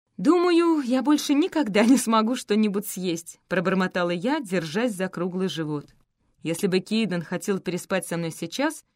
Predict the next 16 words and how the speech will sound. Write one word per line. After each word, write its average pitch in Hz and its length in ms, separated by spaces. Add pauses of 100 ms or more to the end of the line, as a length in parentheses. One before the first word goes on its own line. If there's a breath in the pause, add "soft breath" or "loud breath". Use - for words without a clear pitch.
(260)
я 294 200
бы 294 120
не 233 100
смогла 196 400
этого 165 300
сделать, 147 580
чисто 269 300
физически". 165 720 (440)
Он 233 220
обогнул 185 520
стол 302 360
и 262 60
подошел 190 520
к 262 100
низкому 262 460
окну, 202 400